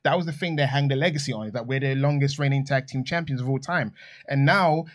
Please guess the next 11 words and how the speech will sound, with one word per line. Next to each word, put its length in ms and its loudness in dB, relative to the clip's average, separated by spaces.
they 60 0
have 240 2
to 80 -6
continue 460 -2
that 180 0
run 220 2
of 260 0
trying 140 -2
to 80 0
be 160 0
the 340 -2